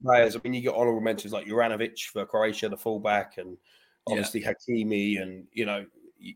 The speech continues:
Speaker 1: Bellingham, et cetera. But those three for me,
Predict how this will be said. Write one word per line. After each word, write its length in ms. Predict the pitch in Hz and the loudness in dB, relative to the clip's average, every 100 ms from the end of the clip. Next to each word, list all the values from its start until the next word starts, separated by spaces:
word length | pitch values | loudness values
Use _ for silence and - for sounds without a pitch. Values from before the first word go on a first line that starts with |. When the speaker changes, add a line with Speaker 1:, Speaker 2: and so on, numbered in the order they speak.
| - - | -18 0
Speaker 1:
Bellingham, 560 | 117 113 110 107 104 101 | 4 4 4 2 0 -2
et 100 | 95 | -4
cetera. 320 | - - - | -4 -4 -6
But 220 | 95 104 - | -4 -2 6
those 300 | 147 147 143 | 6 6 2
three 220 | 143 127 | 0 0
for 140 | - | -2
me, 400 | 117 110 98 101 | 0 0 0 -4